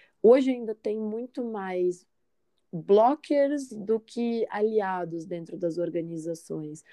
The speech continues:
Muito mais gente que olha pra nós de inovação como os caras do post-it, os caras que têm dinheiro pra ficar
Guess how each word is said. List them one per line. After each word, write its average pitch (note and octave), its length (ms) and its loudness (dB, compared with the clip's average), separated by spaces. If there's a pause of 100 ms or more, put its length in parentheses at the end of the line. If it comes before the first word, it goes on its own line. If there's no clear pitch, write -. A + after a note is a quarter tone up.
(280)
Muito A3 300 4
mais G#3 220 4
gente F#3 460 0
que F3+ 440 -6 (300)
olha F#3+ 340 4 (300)
pra G3 160 -4
nós F3+ 320 -6
de F#3 80 -8
inovação F3+ 680 -8
como F3 260 -10
os F3 100 -12
caras G3 300 -2
do F#3 100 -4
post-it, B3+ 960 0 (260)
os F#3 480 0
caras G3 340 0
que F#3+ 340 -2
têm G#3 160 2
dinheiro G3 400 2
pra G#3 180 -2
ficar F3+ 520 -2